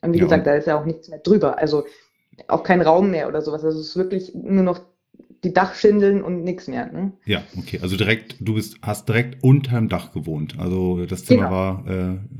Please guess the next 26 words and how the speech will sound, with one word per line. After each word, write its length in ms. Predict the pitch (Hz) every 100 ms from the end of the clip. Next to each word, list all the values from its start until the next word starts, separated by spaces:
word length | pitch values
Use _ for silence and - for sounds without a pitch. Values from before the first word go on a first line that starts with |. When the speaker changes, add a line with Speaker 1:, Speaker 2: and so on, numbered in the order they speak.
| - -
Speaker 2:
ja, 240 | 85 - _
wie 80 | 95
gesagt, 260 | 87 82
Dachbodenzimmer. 760 | 104 - 110 98 95 110 98 98
Danach 340 | 95 92 92 -
kommt 380 | 98 95 - -
nur 200 | 104 101
noch 260 | 101 95 -
das, 380 | 90 - - - - - - - - _ 220 170 -
klar, 340 | - 131 92 90
es 240 | 98 98
kann 160 | 117 113
da 100 | 107
alles 220 | 110 107
Mögliche 380 | 120 127 127 95
halt 160 | 92 90
von 180 | 92
draußen 460 | 90 92 90 - 90
auch 180 | 90 92
mal 120 | 92
dran 300 | 87 95 98
knallen, 460 | - 104 98 95 90
fliegen, 520 | - 107 110 107 92
wie 100 | 95
auch 160 | 90 95
immer, 340 | 104 107 104